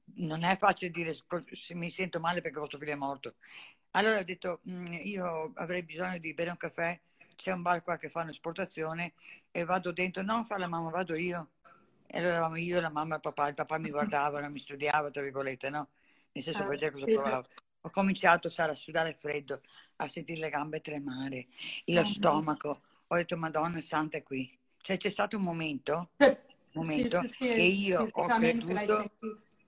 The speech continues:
Speaker 1: sì, no, no, ho creduto che, di vederlo, che, che riaffiorasse quel momento lì. Perché era talmente, lo sentivo talmente vicino, a un certo punto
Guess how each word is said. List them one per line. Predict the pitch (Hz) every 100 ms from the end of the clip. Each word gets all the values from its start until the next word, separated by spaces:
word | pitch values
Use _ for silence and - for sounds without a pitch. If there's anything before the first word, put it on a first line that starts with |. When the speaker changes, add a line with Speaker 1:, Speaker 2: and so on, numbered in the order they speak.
| _ _
Speaker 1:
sì, | - - 202
no, | 220
no, | 190
ho | 170
creduto | 165 170 190 196
che, | 170
di | 147
vederlo, | 156 156 175 160 165 165 -
che, | 165 165 -
che | - 135 139 160
riaffiorasse | 170 160 170 156 156 -
quel | 147 165
momento | 151 143 139 139
lì. | 113 _ _ - - - -
Perché | 165 170
era | 160
talmente, | 160 160 214 - 190 165
lo |
sentivo | 151 170 175 156
talmente | 156 190 208
vicino, | 120 - 160 139 139 143 - - - -
a | 180
un |
certo | - 208 196
punto | 220 208 202